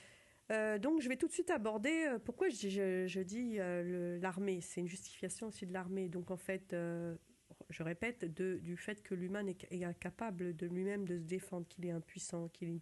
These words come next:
petite chose toute petite. Le déboisement. <clears throat> Alors, lors des colonisations de la Côte d'Ivoire et de l'Algérie, l'expropriation des terres autochtones pour raisons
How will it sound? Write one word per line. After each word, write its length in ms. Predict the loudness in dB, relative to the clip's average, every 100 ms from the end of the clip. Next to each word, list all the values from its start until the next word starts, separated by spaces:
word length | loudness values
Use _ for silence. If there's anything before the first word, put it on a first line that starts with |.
| -4
petite 400 | -8 -6 -8 -10
chose 260 | -8 -6 -6 -8 -2
toute 180 | -2 -2 _
petite. 480 | -4 -4 -8 -12 -20 -20 -16 -12 -8 -8 -10 -14 -18 -20 _ _ 0
Le 100 | 4
déboisement. 640 | 4 4 2 2 0 -2 -4 _ _ _ -4
<clears throat> 80 | -2 -2 -4 -2
Alors, 220 | 2 2 4
lors 180 | 4
des 140 | 4 2
colonisations 720 | 2 2 2 2 0 0 0
de 80 | 2
la 80 | 0
Côte 220 | -2 -2
d'Ivoire 400 | -2 0 0 0
et 60 |
de 100 | 0
l'Algérie, 580 | 0 0 0 0 2 0
l'expropriation 1000 | 0 0 0 -2 -2 0 0 0 0 0
des 120 | -2
terres 240 | -2 -2 -2
autochtones 560 | -2 -4 -2 0 0 0
pour 200 | -2 0
raisons 320 | 0 0